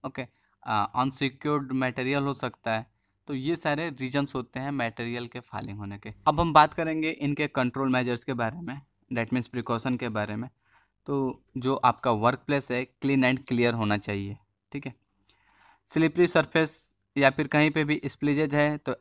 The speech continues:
ऐसा कार्यस्थल को अवॉइड करना चाहिए। हमेशा रेलिंग सिस्टम का उपयोग करना चाहिए। हमेशा कार्यस्थल पे सेफ एक्सेस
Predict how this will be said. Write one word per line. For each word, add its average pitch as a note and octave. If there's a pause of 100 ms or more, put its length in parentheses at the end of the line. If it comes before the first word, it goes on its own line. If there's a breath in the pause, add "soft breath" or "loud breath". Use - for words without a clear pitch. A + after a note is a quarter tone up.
ऐसा C3 (300)
कार्यस्थल C3
को A#2+ (260)
अवॉइड A#2
करना B2
चाहिए। A#2+ (1080 soft breath)
हमेशा D#3
रेलिंग D#3
सिस्टम D3+
का D3
उपयोग C3+
करना A#2+
चाहिए। G#2 (1800 soft breath)
हमेशा D#3+
कार्यस्थल D3
पे C3+
सेफ - (140)
एक्सेस C#3